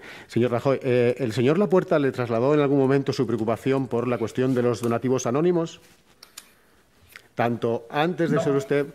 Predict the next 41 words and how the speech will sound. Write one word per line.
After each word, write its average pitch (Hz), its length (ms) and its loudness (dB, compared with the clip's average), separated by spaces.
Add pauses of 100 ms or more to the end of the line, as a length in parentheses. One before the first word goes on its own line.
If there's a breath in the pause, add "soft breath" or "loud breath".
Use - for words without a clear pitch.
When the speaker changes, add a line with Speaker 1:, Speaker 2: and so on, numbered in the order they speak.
(340 loud breath)
Speaker 1:
ser 127 240 -2
presidente 123 760 -2
del 117 560 -4
partido, 139 520 -2
antes 127 580 -6
o 123 200 -2
durante 101 400 -6
ya, 113 300 -4 (160)
eh, 90 220 -12
la 95 120 -10
modificación 101 480 -6
se 117 80 -6
hace 107 100 -6
en 101 60 -2
el 104 80 -2
año 104 80 0
dos 101 80 -2
mil 104 140 -2
siete 147 240 -2
y - 20 -4
no 123 80 -4
más 120 140 -4
recuerdo, 139 360 -4 (360 loud breath)
¿le, 110 580 -2
le, 117 320 0
le 113 140 0
manifestó 120 600 0
su 151 200 0
preocupación 131 540 2
sobre 156 120 0
la 135 80 2
cuestión 131 260 0
de 143 60 0
los 131 140 0
dona-, 120 160 -2
donativos 123 420 0
anónimos, 160 580 2 (320)
modificación 120 460 0
de 131 60 2
la 127 80 0
legislación? 120 680 -2